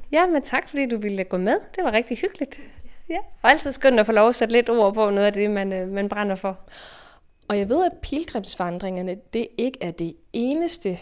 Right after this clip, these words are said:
Speaker 2: øh, som, hvad kan man sige, er på bedding her. Altså, du har også noget andet, øh, i den dur i støbeskeen. Kan du fortælle mig, hvad det er?
Speaker 1: Ja, det er jo, fordi vi er så heldige at have så meget smuk natur lige uden for Auri Kirke.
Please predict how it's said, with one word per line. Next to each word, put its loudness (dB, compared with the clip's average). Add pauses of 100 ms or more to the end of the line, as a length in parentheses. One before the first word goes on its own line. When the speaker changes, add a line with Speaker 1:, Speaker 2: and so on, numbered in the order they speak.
(140)
Speaker 2:
øh, -6
som, -10 (240)
hvad -8
kan -8
man -8
sige, -4
er -4
på -6
bedding -2
her. -4
Altså, -10
du -4
har -2
også -6
noget -6 (100)
andet, -4 (140)
øh, -6 (100)
i -2
den 4
dur -2
i -4
støbeskeen. -4
Kan -12
du -16
fortælle -2
mig, -2
hvad -2
det 0
er? -2 (840)
Speaker 1:
Ja, 4 (220)
det 4
er 4
jo, 4
fordi 0
vi 2
er 4
så 0
heldige 4
at 2
have 0
så -2
meget 2
smuk -4
natur -2
lige 0 (220)
uden 2
for -2
Auri 0
Kirke. -2